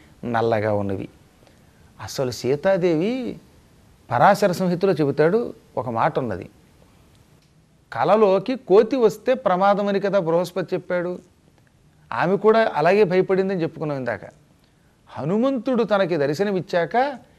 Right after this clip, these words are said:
తర్వాత ఆవిడ మార్చిందట. ఏమని? "శాఖామృగము శాస్త్రములలో చెప్పినట్టుగా కలలోకి వస్తే దోషమే, కానీ ఎర్రమూతి కలిగిన కోతులు వస్తే మాత్రం ఇక మీదట శుభం. కొండముచ్చులు వస్తే,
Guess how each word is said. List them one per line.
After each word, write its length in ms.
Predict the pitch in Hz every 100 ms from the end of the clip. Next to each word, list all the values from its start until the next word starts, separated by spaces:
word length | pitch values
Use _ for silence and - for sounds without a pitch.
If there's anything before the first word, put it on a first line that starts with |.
| _ _ _ _
తర్వాత 360 | 131 180 226 208
ఆవిడ 220 | 180 156
మార్చిందట. 680 | 135 135 165 - 170 143 117
ఏమని? 440 | 123 160 165 160 - _ _ _ _ -
"శాఖామృగము 1120 | - 123 175 175 226 214 185 175 165 196 294 - _ _ -
శాస్త్రములలో 840 | 147 160 185 - 240 247 226 214 196
చెప్పినట్టుగా 840 | 185 170 180 165 160 156 190 254 - _ _ -
కలలోకి 460 | 147 196 233 202
వస్తే 280 | 185 - 240
దోషమే, 680 | 165 147 143 143 143 143 143 _ _ _
కానీ 480 | 151 147 151 160 160 - _ _
ఎర్రమూతి 840 | 147 139 156 170 254 277 294 302 302
కలిగిన 360 | 285 269 262 254
కోతులు 420 | 240 240 233 220
వస్తే 280 | 208 - 202
మాత్రం 360 | 185 175 180
ఇక 140 | 175 156
మీదట 320 | 165 196 202
శుభం. 460 | - 160 165 165 165 - _ _ _ _ _ _
కొండముచ్చులు 640 | - 151 202 285 262 - 233
వస్తే, 380 | 180 - 151